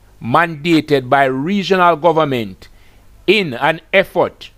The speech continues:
to contain the spread of the virus. In early twenty twenty, there was massive closure of educational institutions across the Caribbean,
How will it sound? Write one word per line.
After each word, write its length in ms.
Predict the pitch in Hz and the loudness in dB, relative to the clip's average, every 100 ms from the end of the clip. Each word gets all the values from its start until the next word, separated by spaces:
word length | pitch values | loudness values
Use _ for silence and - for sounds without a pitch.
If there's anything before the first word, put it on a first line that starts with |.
| _ _ _ _ _ _ | _ _ _ _ _ _
to 100 | 160 | -8
contain 960 | - 175 165 160 _ - 175 143 117 117 | -2 0 0 -2 _ -6 -2 -2 -2 -8
the 100 | 127 | -10
spread 320 | 139 - 147 123 | -10 -4 0 0
of 140 | 113 | 0
the 100 | 127 | -2
virus. 580 | 113 185 185 120 - - - _ - - - - - | 2 2 2 -4 -8 -20 -20 _ -20 -20 -20 -20 -4
In 140 | 190 214 | -4 2
early 260 | 233 220 | 4 4
twenty 340 | 220 269 254 226 | 2 0 0 -2
twenty, 600 | 214 175 143 123 95 - - | 0 0 0 -6 -8 -14 -20
there 340 | 120 160 175 | -2 4 4
was 240 | 170 165 131 | 4 2 -2
massive 720 | 123 135 180 190 - 208 - | -8 -2 0 0 -4 -10 -10
closure 420 | - 226 208 151 | -2 2 2 2
of 380 | 127 87 131 135 | -2 0 -2 -2
educational 600 | 175 170 170 156 147 143 | -4 -6 -4 -6 -4 -2
institutions 720 | 135 170 156 139 131 117 131 127 | -2 -4 -10 -10 -10 -6 -4 -4
across 520 | - - 180 160 - | -6 0 2 2 -2
the 60 | |
Caribbean, 920 | 151 - 175 151 135 131 120 95 76 | -8 0 0 0 -2 -4 -4 -6 -14